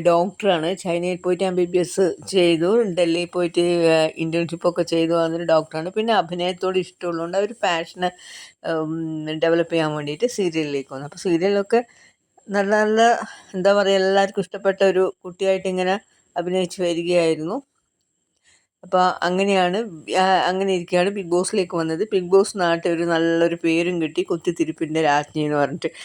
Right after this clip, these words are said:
അപ്പോൾ ചിലപ്പോൾ അതുമാത്രം ഫോക്കസ് ചെയ്തിട്ട് കാണിക്കുമ്പോൾ എല്ലാവരും, "ആ, ഇതന്നെ ഇവളെ പണിയെന്ന്" വിചാരിച്ചിട്ട് ഇങ്ങനെ ചിന്തിക്കും. അപ്പോൾ അതിനെപ്പറ്റിയെല്ലാം ഇപ്പോൾ ഇങ്ങനെ പറയുന്നത്. അപ്പോൾ അതിനിടയിൽ, ഉം, നമ്മുടെ അനുമോൾ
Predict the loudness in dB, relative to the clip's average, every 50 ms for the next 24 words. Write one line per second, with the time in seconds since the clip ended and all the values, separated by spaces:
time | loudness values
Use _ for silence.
0 | -20 -18 _ -10 -8 -4 0 0 0 0 0 -4 _ _ -20 -20 _ _ 0 0
1 | 0 0 2 2 2 2 2 0 -2 -4 -2 -2 0 2 2 4 4 4 6 4
2 | 2 2 0 -2 -4 0 0 0 0 0 0 2 2 2 2 2 2 2 2 2
3 | 2 2 0 0 -2 -4 -4 -2 0 2 4 4 4 4 4 2 0 0 0 -2
4 | -4 -4 -4 -4 -4 -2 -2 -2 -2 0 0 0 0 0 -2 -4 -4 -4 -4 -4
5 | -6 -6 -6 -6 -4 -2 -2 -2 -2 -2 -2 -2 0 0 -2 -2 -6 -10 _ _
6 | _ _ _ _ _ _ _ -16 -14 -10 -10 -8 -4 0 -2 0 0 0 0 2
7 | 2 2 0 -2 -2 -2 -2 -2 -2 -2 -2 -4 -4 -8 -12 -20 _ _ -6 -4
8 | -2 -2 -2 -4 -4 -6 -8 -10 -12 -16 -18 _ _ _ _ _ _ _ _ _
9 | _ _ _ _ _ _ _ _ _ _ _ _ _ -20 -20 _ _ _ _ -4
10 | 0 2 2 2 2 2 2 2 2 2 2 2 0 0 0 2 2 2 2 2
11 | 0 -2 -2 -4 -4 -4 -4 -6 -6 -4 -2 -2 0 4 4 6 4 4 4 2
12 | 0 0 0 0 0 0 2 2 4 4 4